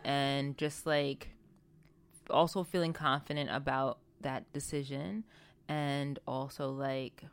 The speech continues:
recognizing that everybody can't come with you and just how do you leave that when everybody, everything can't come with you. Um, it's interesting.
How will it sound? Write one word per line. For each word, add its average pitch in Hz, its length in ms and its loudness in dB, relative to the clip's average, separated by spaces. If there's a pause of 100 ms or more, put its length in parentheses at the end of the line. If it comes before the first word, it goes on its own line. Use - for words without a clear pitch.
recognizing 185 580 -2
that 175 140 -2
everybody 190 340 -2
can't 196 240 -4
come 202 180 -4
with - 220 -6
you 151 220 -6 (180)
and 151 360 -4
just 156 180 -6
how 160 200 2
do 160 100 -2
you 156 140 -4
leave 165 400 -4
that 139 380 -6 (420)
when 143 200 -6
everybody, 139 760 -6
everything 135 460 -8
can't - 260 -12
come - 180 -8
with - 240 -10
you. - 200 -10 (340)
Um, 151 480 0 (380)
it's 262 180 -10
interesting. 143 600 -8